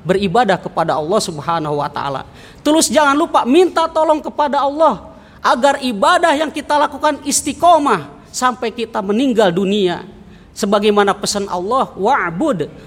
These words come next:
rabbaka hatta ya'tiyakal yaqin." Sembahlah Tuhanmu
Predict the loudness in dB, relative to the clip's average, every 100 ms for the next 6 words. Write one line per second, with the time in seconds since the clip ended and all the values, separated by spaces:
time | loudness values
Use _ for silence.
0 | -12 0 0 0 -2 -2 -2 -4 -4 -6
1 | -16 -4 -4 -4 -4 -2 0 0 -2 -4
2 | -2 -2 -2 -4 -4 -4 -6 -4 0 0
3 | 0 -6 -12 -14 -4 -2 0 2 2 2
4 | 0 0 -6 -20 -20 -20 -20 -20 -20 -4
5 | -2 0 2 2 2 -2